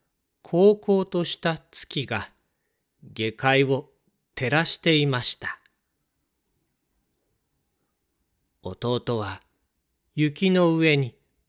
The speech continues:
呆然としていますと、目から流れ出る涙までが凍ってしまうほどでありました。弟は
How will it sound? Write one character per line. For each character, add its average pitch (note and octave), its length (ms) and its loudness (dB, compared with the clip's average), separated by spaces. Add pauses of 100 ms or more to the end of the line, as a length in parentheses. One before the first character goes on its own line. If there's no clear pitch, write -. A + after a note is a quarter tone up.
(160)
呆 D#3 340 2
然 E3 260 4
と D#3+ 160 -4
し - 100 -4
て E3 220 -2
い D#3+ 80 -2
ま D#3 180 -2
す - 160 -6
と、 A#2 240 -10 (1080)
目 B2+ 200 0
か A#2+ 240 -6
ら A2+ 180 -8 (300)
流 D#3+ 420 2
れ F#3+ 140 2
出 F3+ 160 2
る D#3+ 140 0
涙 E3 500 0
ま F#2 220 -12
で F2 160 -16
が F#2 180 -12 (1040)
凍 G#2+ 400 -6
っ A#2+ 40 -6
て - 280 -2
し - 180 2
ま B2 160 -2
う B2 80 -2
ほ A2+ 180 -8
ど B2+ 140 -2
で A#2+ 160 0
あ A#2 80 0
り A#2 120 -4
ま B2 140 -8
し - 120 0
た。 - 120 -12 (2500)
弟 B2 580 -2
は G#2 220 -6